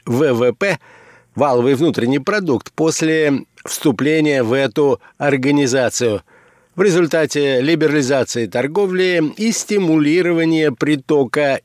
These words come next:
инвестиций в регион. Наибольшие выгоды от вступления в это интеграционное объединение, судя по расчётам экономистов, должна получить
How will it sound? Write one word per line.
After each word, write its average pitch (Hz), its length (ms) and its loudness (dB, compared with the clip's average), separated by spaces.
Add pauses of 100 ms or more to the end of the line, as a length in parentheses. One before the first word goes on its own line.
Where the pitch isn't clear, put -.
(100)
инвестиций 139 1400 0 (260)
в 101 120 0
регион. 104 680 2 (920)
Наибольшие 208 880 0
выгоды 139 680 0
от 131 420 -4
вступления 131 1080 0 (220)
в 135 100 -2
это 135 440 0
интеграционное 139 1200 0 (240)
объединение, 156 1040 0 (640)
судя 151 400 2
по 143 440 0 (300)
расчётам 139 580 0
экономистов, 175 680 -2
должна 139 640 0
получить 135 960 0